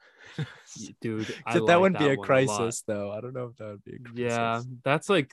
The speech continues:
Speaker 2: that's like how he escapes his midlife crisis. He discovers
Speaker 1: It's
Speaker 2: poetry.
Speaker 1: poetry, right.
Speaker 2: I feel like, I feel like Luigi might try, like, a million different things, and none of them fit. And he just does that for, like,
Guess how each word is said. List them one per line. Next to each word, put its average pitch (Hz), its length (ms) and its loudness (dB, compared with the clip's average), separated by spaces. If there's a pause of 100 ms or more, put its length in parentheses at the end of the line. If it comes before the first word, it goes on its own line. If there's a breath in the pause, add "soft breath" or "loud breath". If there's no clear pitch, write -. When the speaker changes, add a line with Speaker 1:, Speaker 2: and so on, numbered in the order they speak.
Speaker 2:
that's 160 240 0
like 180 240 -4
how 147 280 2
he 139 120 4
escapes - 800 -4
his 113 140 -8
midlife 107 380 -6
crisis. 107 460 -8
He 135 100 -6
discovers 120 640 -4
Speaker 1:
It's 120 80 -12
Speaker 2:
poetry. 101 260 -6
Speaker 1:
poetry, 101 540 -4
right. 90 320 -8
Speaker 2:
I 151 80 -2
feel 262 180 -4
like, 240 180 0 (400)
I 127 60 -14
feel 240 180 -4
like 240 160 0
Luigi 131 680 2 (1120)
might 131 300 0 (100)
try, 113 880 -2 (400)
like, 117 200 -4
a 120 40 -6
million 127 520 2
different 110 360 -8
things, 101 580 -6
and 127 260 -4
none 131 180 4
of 131 80 0
them 120 180 0
fit. 117 380 -4 (600)
And 123 120 -6
he 127 80 -2
just 123 300 -2
does 131 200 0
that 120 260 0
for, 123 160 -8
like, 117 280 -6